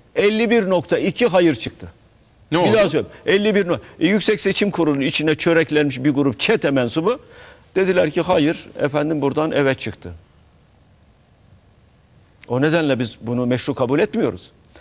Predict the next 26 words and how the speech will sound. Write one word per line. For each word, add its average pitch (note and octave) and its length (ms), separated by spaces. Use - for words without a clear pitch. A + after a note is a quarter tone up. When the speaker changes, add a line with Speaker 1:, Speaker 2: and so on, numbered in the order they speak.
Speaker 1:
Bir B2 120
şey C3+ 220
daha A2 200
söyleyeyim. F2+ 400
Seçim D3 400
ne F3 140
demektir? B2 420
Eşit A#2 280
koşullarda A2+ 520
yapılır, G2+ 340
değil F3 120
Speaker 2:
Hı D4 40
hı. - 40
Speaker 1:
mi? A2 80
Ya G#2 200
devletin D3 460
bütün G3+ 240
imkanları, A2+ 560
devletin C3 400
parası, C#3 520
pulu, C3+ 420
arabası, C3 520
uçağı, C3+ 460
her G3+ 160
şeyi D3 240
kullanıldı. F#2 520